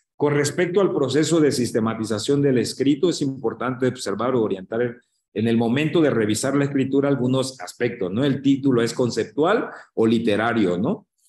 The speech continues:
Si hace referencia a la temática educativa, hace aportes para su reestru-, eh, es importante que podamos hacer aportes para restru-, para reestructurar, ¿no?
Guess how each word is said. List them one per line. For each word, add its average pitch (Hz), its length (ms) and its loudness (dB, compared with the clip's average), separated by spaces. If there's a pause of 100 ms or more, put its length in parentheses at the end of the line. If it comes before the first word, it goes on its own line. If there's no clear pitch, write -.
Si - 220 0
hace 135 200 0
referencia 127 600 2
a - 20 2
la 120 160 0
temática 113 480 -2
educativa, 104 720 -2
hace 110 220 -2
aportes 123 480 -2
para 95 240 -4
su 92 160 -10
reestru-, 92 400 -8 (120)
eh, 107 120 -2 (240)
es 135 160 2
importante 143 640 0
que 135 100 2
podamos 123 460 0
hacer 120 260 -2 (140)
aportes 120 500 -2
para 95 260 -2
restru-, 107 480 -4
para 104 220 -4
reestructurar, 98 800 -4
¿no? 160 160 -4